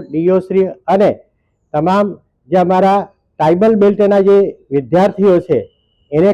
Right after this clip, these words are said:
ખાસ હું અભિનંદન અને આભાર માનું છું કે એમણે આ ટેકનોલોજીનો ગ્રહણ કરીને આપણી યુનિવર્સિટીને આ એ બી સી આઈ ડીમાં સૌથી આગળના ક્રમે લઈ જવામાં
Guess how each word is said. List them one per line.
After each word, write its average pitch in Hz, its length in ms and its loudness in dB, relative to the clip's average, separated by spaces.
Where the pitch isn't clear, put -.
ખાસ 185 300 -2
હું 180 120 0
અભિનંદન 170 640 0
અને 170 120 0
આભાર 151 460 -2
માનું 170 320 -2
છું 180 160 -4
કે 156 200 -2
એમણે 196 220 2
આ 165 180 -2
ટેકનોલોજીનો 175 720 0
ગ્રહણ 160 380 -2
કરીને 185 320 2
આપણી 170 380 0
યુનિવર્સિટીને 170 720 0
આ 156 80 -2
એ 151 100 -2
બી 175 140 0
સી 175 120 -2
આઈ 160 160 0
ડીમાં 170 340 -2
સૌથી 175 400 0
આગળના 170 380 -2
ક્રમે 160 240 0
લઈ 156 180 2
જવામાં 156 420 -2